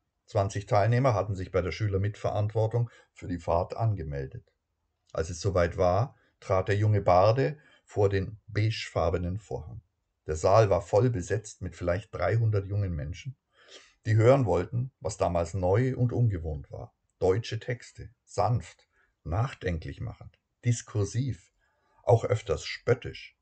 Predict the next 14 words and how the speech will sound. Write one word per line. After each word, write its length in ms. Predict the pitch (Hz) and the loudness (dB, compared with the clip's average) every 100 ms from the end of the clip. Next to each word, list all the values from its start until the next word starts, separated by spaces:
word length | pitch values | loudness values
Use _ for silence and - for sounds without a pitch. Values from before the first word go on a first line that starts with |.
| _ _ _ _ _ _ - - - | _ _ _ _ _ _ -20 -20 -4
Es 160 | 120 117 | 0 10
war 140 | 127 | 10
ein 220 | 123 120 | 10 6
Ton, 480 | - 127 135 165 175 _ _ | 2 2 2 -2 -10 _ _
der 80 | 127 | 0
die 180 | 113 113 - - | 2 0 -2 0
dumpfe 380 | 147 170 - | 0 0 -2
Selbstgerechtigkeit 1600 | 131 113 107 - - 90 101 - 101 - 110 117 - 92 113 - - | 0 2 0 -4 -2 2 2 0 -10 -8 -4 -4 0 2 2 0 -6
der 80 | 90 | -4
Nachkriegsjahre 920 | 87 92 - - 117 - 98 95 87 | -2 -2 -4 -10 -12 -6 -4 -2 -4
genauso 480 | 82 85 80 113 123 | -4 -2 0 0 0
hinter 320 | 113 131 131 | 0 -2 -2
sich 240 | 120 120 | -6 -8
ließ, 380 | - 120 147 - | -4 -4 -4 -14